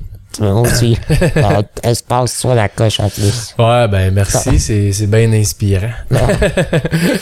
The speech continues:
Speaker 2: Fait que si tu veux me parler un petit peu, euh, tu sais, les gens qui te connaissent pas, c'est quoi ton
Speaker 1: Ouais.
Speaker 2: parcours ? C'est qui, euh, François Bernier ?
Speaker 1: François Bernier. Donc, en fait, euh, ben, moi, je suis atteint de l'amyotrophie spinale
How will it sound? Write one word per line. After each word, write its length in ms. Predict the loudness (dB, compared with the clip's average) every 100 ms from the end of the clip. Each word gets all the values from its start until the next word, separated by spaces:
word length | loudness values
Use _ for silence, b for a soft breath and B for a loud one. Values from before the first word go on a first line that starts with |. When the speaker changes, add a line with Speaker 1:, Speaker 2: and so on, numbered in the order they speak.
| B B -2
Speaker 2:
Fait 140 | 0
que 120 | 2
si 100 | 2
tu 80 | 2
veux 60 | 0
me 60 | 2
parler 320 | 0 0 -2
un 80 | -2
petit 180 | -4
peu, 320 | 0 0 2 2
euh, 380 | 4 4 4 2
tu 160 | 2 2
sais, 40 |
les 200 | 2 4
gens 240 | 4 2
qui 140 | 0 -2
te 80 | -2
connaissent 520 | 0 2 2 0 -2
pas, 300 | -2 -2 -2
c'est 220 | -4 -4
quoi 220 | 0 0 0
ton 140 | 0
Speaker 1:
Ouais. 60 | 0
Speaker 2:
parcours ? 640 | 0 0 0 2 2 2
C'est 200 | 2 -2
qui, 400 | -2 -2 0 2
euh, 80 | 0
François 480 | -2 -4 -4 -6 -6
Bernier ? 420 | -6 -6 -10 -12 -20 -20 _ -14
Speaker 1:
François 420 | -6 -2 0 0
Bernier. 220 | 2 2
Donc, 220 | 2 0 0
en 120 | -2
fait, 300 | 0 -4 -4 0
euh, 200 | 2 2 -2 -20 _ _ _
ben, 100 | -2
moi, 140 | 0 0
je 60 | 0
suis 80 |
atteint 200 | -2 0
de 60 | 0
l'amyotrophie 580 | 0 0 0 -2 -2 -2
spinale 600 | -2 0 2 2 2